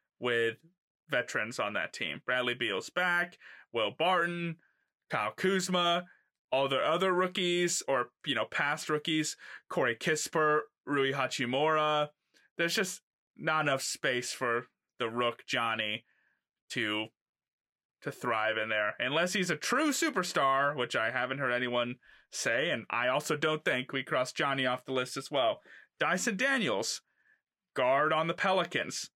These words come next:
Big guard, six seven. Maybe that Josh Giddey, LaMelo Ball thing. I don't know. I, I don't see it. Again, they have C J McCollum, Herbert Jones,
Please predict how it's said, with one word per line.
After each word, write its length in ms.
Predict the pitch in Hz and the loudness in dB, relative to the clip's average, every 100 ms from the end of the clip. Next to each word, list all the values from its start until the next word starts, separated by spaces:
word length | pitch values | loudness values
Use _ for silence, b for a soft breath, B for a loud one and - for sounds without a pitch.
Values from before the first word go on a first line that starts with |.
| _ _ | _ _
Big 280 | 233 285 185 | 0 0 2
guard, 420 | 156 117 95 147 | 2 4 2 -2
six 420 | - - 226 - | -4 -2 -2 -2
seven. 440 | - 214 160 110 120 b b b - | 0 0 0 -2 -6 b b b -6
Maybe 260 | 104 117 127 | -4 -2 0
that 300 | 127 - - | 0 -2 -4
Josh 460 | 139 127 135 - - | -2 0 0 -2 -2
Giddey, 500 | 139 143 139 139 143 | 0 0 0 0 0
LaMelo 480 | 139 131 139 139 | 0 0 2 2
Ball 300 | 135 131 151 | 2 4 4
thing. 460 | 180 196 196 214 202 _ _ _ _ _ _ _ _ _ | 2 0 0 -2 -6 _ _ _ _ _ _ _ _ _
I 120 | 151 | 0
don't 140 | 131 113 | 2 0
know. 160 | 104 - B B | -2 -8 B B
I, 120 | 139 151 | -4 0
I 120 | 151 | 0
don't 160 | 170 156 | 0 0
see 240 | - 160 | 0 2
it. 180 | 156 - B B | 2 -2 B B
Again, 460 | 139 147 165 160 156 b b | -4 0 2 0 -2 b b
they 100 | 143 | -2
have 240 | 147 127 - | 0 0 -2
C 240 | - 208 | -2 -2
J 120 | 233 | 0
McCollum, 760 | 240 226 - 147 147 143 139 139 b b | 0 0 0 2 4 2 0 -4 b b
Herbert 420 | - 175 208 208 | -2 0 2 -2
Jones, 680 | - 135 135 135 135 135 - | 0 2 2 2 0 -4 -8